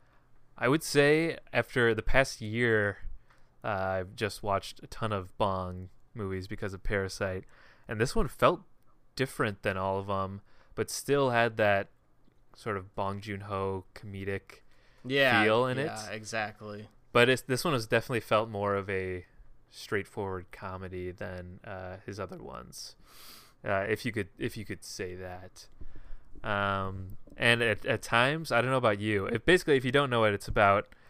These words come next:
Speaker 1: essentially, um, this, this guy is just getting sick of this dog's constant barking in his,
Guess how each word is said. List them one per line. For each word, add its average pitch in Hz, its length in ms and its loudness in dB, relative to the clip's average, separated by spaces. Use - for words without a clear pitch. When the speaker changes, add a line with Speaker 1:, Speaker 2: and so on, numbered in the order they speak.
Speaker 1:
essentially, 123 720 6
um, 98 580 0
this, - 460 -2
this 110 180 -4
guy 101 380 2
is 95 220 -2
just - 180 -6
getting - 200 -12
sick - 380 -6
of 92 380 -4
this 104 160 -8
dog's 95 400 -4
constant - 460 -8
barking 95 500 -8
in 98 160 -14
his, 95 500 -10